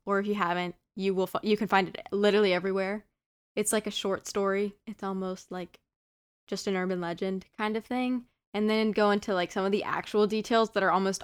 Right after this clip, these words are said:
always left out, which make it cooler. So,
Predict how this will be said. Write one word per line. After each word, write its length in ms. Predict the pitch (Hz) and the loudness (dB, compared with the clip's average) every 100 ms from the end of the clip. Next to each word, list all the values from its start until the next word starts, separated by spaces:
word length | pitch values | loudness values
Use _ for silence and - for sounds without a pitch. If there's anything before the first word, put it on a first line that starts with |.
| - | 2
always 480 | 180 185 196 208 - | 4 4 2 2 0
left 240 | 196 - | -2 -2
out, 320 | - 156 185 - _ _ _ - | -2 -2 -2 -6 _ _ _ -2
which 280 | 202 202 | -2 -2
make 240 | 202 170 156 | -2 -2 0
it 140 | 165 | -2
cooler. 520 | - 156 - - - 208 _ _ _ _ - | -4 -6 -6 -10 -12 -14 _ _ _ _ -4
So, 400 | - 202 190 | 4 4 4